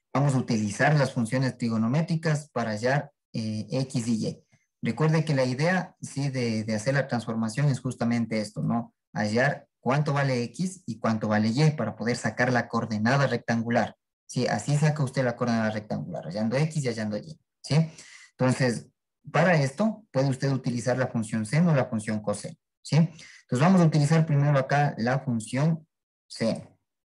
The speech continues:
Y acá miren, es-, en esta imagen usted tiene la definición, me dice seno es igual a opuesto sobre hipotenusa. Entonces vamos a escribirle esa función. Me dice el seno,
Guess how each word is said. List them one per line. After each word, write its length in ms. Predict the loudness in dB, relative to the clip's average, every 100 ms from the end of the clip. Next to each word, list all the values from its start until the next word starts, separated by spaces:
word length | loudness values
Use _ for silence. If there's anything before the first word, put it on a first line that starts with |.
| _ _ _
Y 120 | -4
acá 220 | -2 0
miren, 340 | 2 2 2 0
es-, 180 | -2 -2
en 180 | -2
esta 200 | -2 0
imagen 460 | 0 0 0 0 0
usted 240 | 0 -6
tiene 240 | -6 -4 -2
la 120 | -2
definición, 600 | -4 -4 -2 0 2 4
me 100 | 2
dice 280 | 0 -2 -4
seno 320 | 0 2 2
es 120 | 2
igual 300 | 0 0 2
a 180 | 0 -2
opuesto 500 | -6 -8 -2 -2 -2
sobre 260 | -6 -6 -8
hipotenusa. 640 | -6 -4 0 2 2 0 _ _ _ _ _ _ _
Entonces 240 | -2 2
vamos 160 | 4 4
a 40 |
escribirle 440 | 0 -2 -2 0 0
esa 240 | 0 -2
función. 400 | -4 -4 -6 -10 -6
Me 160 | -4
dice 420 | -4 -4 -2 -2 0
el 220 | 2 4
seno, 560 | 4 4 4 2 -2